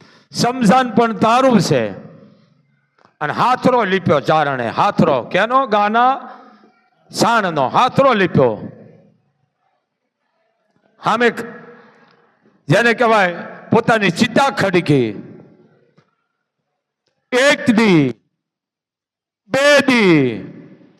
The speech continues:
ત્રીજો દી જ્યારે છેલ્લો દી હતો તો ચારણે કીધું, પોતાની કુળદેવીની યાદ કરી, સૂર્યને કરી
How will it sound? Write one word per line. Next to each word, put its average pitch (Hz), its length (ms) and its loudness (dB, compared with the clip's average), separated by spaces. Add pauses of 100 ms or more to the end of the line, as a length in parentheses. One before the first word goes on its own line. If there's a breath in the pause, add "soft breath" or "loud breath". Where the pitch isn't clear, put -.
(800)
ત્રીજો 302 460 0
દી 269 120 2
જ્યારે 240 380 0 (340)
છેલ્લો 302 420 2
દી 285 140 2
હતો 277 220 0
તો 254 160 2
ચારણે 254 540 2
કીધું, 220 640 -2 (2000)
પોતાની 240 360 0
કુળદેવીની 262 600 2
યાદ 214 220 2
કરી, 220 440 -4 (760)
સૂર્યને 262 440 2
કરી 214 480 -2